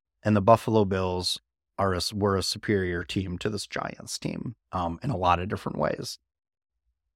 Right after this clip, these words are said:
And yet the Giants still made it a close game. And, and yes, a lot of it was coaching. Some of it was just pure moxie for some of these backups that were playing for the, for the Giants. But again, and I don't know if this is my,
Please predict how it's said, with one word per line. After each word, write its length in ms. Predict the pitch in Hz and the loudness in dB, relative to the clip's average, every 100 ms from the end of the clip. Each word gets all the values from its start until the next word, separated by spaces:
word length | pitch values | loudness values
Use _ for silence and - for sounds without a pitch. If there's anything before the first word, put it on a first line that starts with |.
| - | 4
And 120 | 123 | 6
yet 120 | 120 | 6
the 60 | 120 | 4
Giants 380 | 107 131 135 123 | 4 6 6 2
still 200 | - 127 | 2 4
made 200 | 123 120 | 6 6
it 120 | 113 | 2
a 60 | 110 | 2
close 360 | 117 107 - | 4 4 4
game. 400 | - 95 92 95 - | -2 -4 -2 -4 0
And, 260 | 107 98 95 | 2 2 -2
and 220 | 104 95 | -2 0
yes, 260 | 101 101 - | 0 0 0
a 40 | |
lot 220 | 95 95 | -2 0
of 80 | 98 | -2
it 80 | 95 | -2
was 140 | 95 | -4
coaching. 560 | - 95 92 - 95 92 | 0 0 0 -2 -2 -4
Some 240 | - 107 | 0 2
of 80 | 107 | 4
it 140 | 104 98 | 2 0
was 180 | 95 | -2
just 260 | - 101 - | -2 -4 -2
pure 200 | - 101 | 0 0
moxie 720 | 95 90 90 95 - - 117 | 0 0 0 0 -4 0 0
for 140 | 110 104 | 0 -2
some 220 | 104 101 | 0 0
of 40 | |
these 140 | 92 87 | -2 -2
backups 560 | 87 87 - 104 - | 0 0 2 0 2
that 120 | 117 | 0
were 100 | 117 | 0
playing 400 | 110 123 120 120 113 | 0 4 4 4 2
for 120 | 117 | 6
the, 260 | 120 120 - | 6 6 2
for 160 | 135 | 4
the 80 | 123 | 4
Giants. 580 | 123 127 127 123 123 - - _ _ _ _ _ _ _ | 6 6 8 6 2 -6 -14 _ _ _ _ _ _ _
But 180 | 117 127 | 2 4
again, 600 | 110 123 117 101 90 95 - _ _ _ _ _ - | 6 8 8 8 2 -6 -12 _ _ _ _ _ 2
and 140 | 123 123 | 2 6
I 120 | 120 | 8
don't 160 | 131 123 | 8 8
know 180 | 120 117 | 8 8
if 120 | - | 4
this 220 | 113 - | 0 2
is 220 | 104 95 | 0 2
my, 520 | 107 95 90 90 104 | 0 0 0 -4 -6